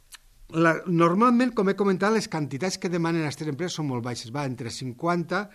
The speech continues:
i mil euros. Però, bueno... Les empreses que diuen que, claro, si se mira la quantitat a tornar, pues no te pareix tant, però, claro, si mires lo que és el tipus d'interès,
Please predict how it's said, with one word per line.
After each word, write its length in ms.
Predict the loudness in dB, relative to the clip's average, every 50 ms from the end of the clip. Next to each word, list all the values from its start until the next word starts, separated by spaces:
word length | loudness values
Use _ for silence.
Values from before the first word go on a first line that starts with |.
| -20 _ _ _ -2
i 160 | 0 2 4
mil 160 | 6 6 6
euros. 440 | 6 4 2 0 -4 -10 -14 -18 -20 _ _ -20 -20 _ _ _
Però, 220 | 0 2 2 4 4
bueno... 220 | 4 2 0 -2 -6 -12 -20 _ _ _ _ -4
Les 260 | 2 4 6 6 6
empreses 360 | 6 4 4 4 4 4 4 2
que 140 | 2 4
diuen 500 | 4 4 4 4 2 2 0 -4 -10 -12 _
que, 160 | -6 -6 -4
claro, 320 | -2 0 2 2 2 0 -2
si 200 | -4 -6 -6 -4
se 140 | -2 -2 0
mira 260 | 2 2 2 2 2
la 140 | 2 2 0
quantitat 320 | 0 -2 -2 -2 -2 -2
a 20 | 0
tornar, 300 | 0 0 2 2 2 2
pues 140 | 0 -2 0
no 80 | 0 -2
te 120 | -2 -2 -2
pareix 240 | -2 -2 -2 -2 -2
tant, 220 | -2 -2 -2 -2 -2
però, 220 | -4 -6 -6 -4 -2
claro, 220 | -2 0 0 -2
si 160 | -2 -4 -4 -4
mires 300 | -2 -2 -2 -2 -2 -2
lo 60 | -2 -2
que 80 | -4
és 80 | -4 -4
el 140 | -6 -6 -6
tipus 240 | -6 -6 -4 -4 -4
d'interès, 460 | -2 -2 0 0 0 0 0 -2 -6